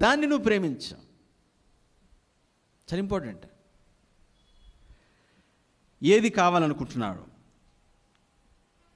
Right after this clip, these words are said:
You cannot find something with despise it. Despise it అంటే దాన్ని తృణీకరిస్తా దాన్ని పొందుకోలేవు, కనుగొనలేవు.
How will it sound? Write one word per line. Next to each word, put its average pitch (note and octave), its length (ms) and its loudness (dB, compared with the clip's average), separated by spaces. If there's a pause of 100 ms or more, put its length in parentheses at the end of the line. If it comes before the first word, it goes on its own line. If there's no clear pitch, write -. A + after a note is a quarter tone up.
(220)
You F#3 120 2 (120)
cannot A#3+ 480 2
find E3 340 0 (640)
something F3+ 600 2 (840)
with D#3 540 -4
despise D3 760 0
it. - 180 -16 (960)
Despise C#3 720 -2
it A#2+ 80 -8
అంటే F3+ 440 -4 (340)
దాన్ని D#3+ 760 2
తృణీకరిస్తా A#3+ 880 2
దాన్ని B3 240 0
పొందుకోలేవు, B3+ 560 -2 (3000)
కనుగొనలేవు. C3+ 640 -2